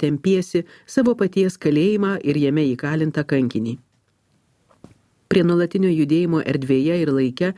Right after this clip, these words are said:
rizikuojama priprasti, kaip prie alkoholio, narkotikų ar vaistų. Kad ir kaip ten būtų, kelionė, slopindama išgyvenimus, susikaupusius pernelyg ilgai užsibuvus vienoje vietoje,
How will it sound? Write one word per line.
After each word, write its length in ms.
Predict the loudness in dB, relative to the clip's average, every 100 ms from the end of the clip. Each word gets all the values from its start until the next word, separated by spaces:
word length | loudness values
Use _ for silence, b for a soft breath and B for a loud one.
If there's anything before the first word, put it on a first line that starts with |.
| B B B
rizikuojama 600 | 0 2 0 0 0 0
priprasti, 560 | -2 0 -2 -4 -6 -2
kaip 220 | -2 0
prie 120 | 0
alkoholio, 640 | 0 0 0 0 0 -2 0
narkotikų 680 | -2 -2 -2 -2 -2 -2 0
ar 120 | -2
vaistų. 460 | 0 -2 -4 -6 -8 -10 _ _ _ _ _ _ _ _
Kad 160 | 0 2
ir 80 | 2
kaip 220 | 0 0
ten 160 | 0 0
būtų, 340 | 0 0 0 -2 b b b b
kelionė, 600 | 2 2 2 0 -2 -4 b b
slopindama 640 | 0 0 2 2 2 2 0
išgyvenimus, 720 | 0 0 0 0 0 0 -2
susikaupusius 680 | -2 0 0 0 0 -2 0
pernelyg 440 | 0 0 0 2
ilgai 300 | 0 2 0 0
užsibuvus 560 | -2 -2 0 0 -2
vienoje 360 | -2 0 2 0
vietoje, 480 | 0 0 0 -2